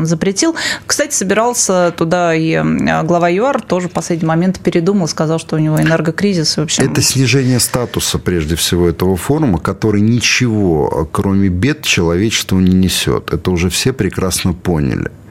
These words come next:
Speaker 2: Вот эти сильные мира всего, которые собирались там, э, понимаешь, вот все, можно говорить все, что угодно.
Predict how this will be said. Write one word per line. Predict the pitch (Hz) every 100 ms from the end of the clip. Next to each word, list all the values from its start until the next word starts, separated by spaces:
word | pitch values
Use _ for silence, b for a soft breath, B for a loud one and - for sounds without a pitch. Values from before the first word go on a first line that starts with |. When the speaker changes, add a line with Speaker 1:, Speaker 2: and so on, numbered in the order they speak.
| -
Speaker 2:
Вот | 85
эти | 107 98
сильные | - 127 113 107 110
мира | 135 175 175
всего, | - 95 80 73
которые | 82 80 82 80
собирались | - 78 82 76 71 67 -
там, | 67 60 55 - B B B
э, | - - 57 - - - - - -
понимаешь, | 151 180 123
вот | 131
все, | - 156
можно | 139 127
говорить | 120 123
все, | -
что | 113 -
угодно. | 101 87 76 55 50